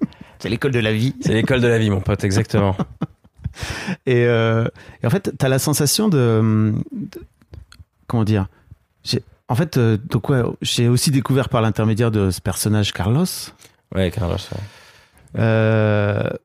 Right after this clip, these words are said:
Speaker 1: que tu tiens à merveille.
Speaker 2: Ouais.
Speaker 1: J'ai montré, tout à l'heure, tu vois, j'étais en train de parler de toi à une amie et tout, elle, elle, euh, elle, elle re-,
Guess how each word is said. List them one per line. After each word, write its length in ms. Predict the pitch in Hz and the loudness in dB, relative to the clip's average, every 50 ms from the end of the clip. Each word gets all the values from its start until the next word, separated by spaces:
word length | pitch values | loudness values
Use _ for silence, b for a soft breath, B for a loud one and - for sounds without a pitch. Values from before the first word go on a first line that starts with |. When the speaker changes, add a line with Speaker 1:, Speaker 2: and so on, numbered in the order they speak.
| _ _ _ _ _ _ - - | _ _ _ _ _ _ -4 -2
Speaker 1:
que 80 | - | -2
tu 140 | 123 - 117 | -2 -2 -4
tiens 260 | 110 - - 139 123 | -4 -2 0 0 0
à 100 | 117 104 | 2 2
merveille. 540 | 104 107 120 131 139 139 175 190 131 101 90 - - _ _ _ _ _ _ _ _ - | 2 2 2 2 2 2 2 2 2 0 -2 -4 -6 _ _ _ _ _ _ _ _ -2
Speaker 2:
Ouais. 320 | 107 113 113 113 98 - _ | 0 2 2 2 0 -4 _
Speaker 1:
J'ai 140 | - 120 127 | -2 0 0
montré, 300 | 123 139 135 - 165 160 | 2 0 0 -2 -4 -6
tout 160 | 160 - - - 147 | -6 -10 -6 -4 -2
à 40 | 147 | -2
l'heure, 120 | 180 180 | -2 -2
tu 80 | - 170 | -2 -2
vois, 80 | 170 | -2
j'étais 240 | 151 143 139 117 - | 0 -2 -2 -2 -2
en 80 | 139 135 | -4 -2
train 120 | - 147 | -2 -2
de 60 | 139 | -2
parler 200 | 139 131 131 131 | 0 0 0 -2
de 40 | 120 | -2
toi 200 | - - 147 143 | -2 -2 0 0
à 40 | 143 | 2
une 140 | 135 117 120 | 2 2 2
amie 220 | 120 123 135 131 | 2 2 2 0
et 40 | 117 | 0
tout, 300 | 107 - 151 170 180 170 156 | 0 0 0 2 2 2 2
elle, 280 | 123 117 113 113 123 - | 2 2 2 2 0 0
elle, 160 | 117 113 113 | 0 2 2
euh, 260 | 110 113 110 110 110 110 | 2 2 2 0 0 0
elle, 180 | 113 113 123 - - | 0 0 -2 0 0
elle 100 | 107 120 | 0 0
re-, 220 | 104 117 135 | 2 0 0